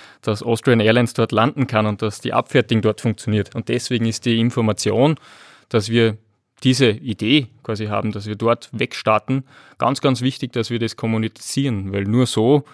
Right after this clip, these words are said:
schaffen wir wirklich eine schnelle gemeinsame Lösung. Und dann beginnt es quasi von der Krisen- und Kriegsregion,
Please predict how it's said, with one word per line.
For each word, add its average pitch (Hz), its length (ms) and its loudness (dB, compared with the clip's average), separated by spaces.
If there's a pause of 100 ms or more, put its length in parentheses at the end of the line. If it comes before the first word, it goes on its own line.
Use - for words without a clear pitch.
(240)
schaffen 120 380 -2
wir 117 140 0
wirklich 127 360 -2
eine 107 380 -6 (160)
schnelle 120 560 -2
gemeinsame 113 540 -2
Lösung. 113 400 -8 (600)
Und 107 220 -2
dann 135 420 4 (240)
beginnt 127 360 -6
es 127 120 -4
quasi 113 340 0
von 139 300 -4
der 139 100 0
Krisen- 127 360 -4
und 110 140 -6
Kriegsregion, 120 800 -6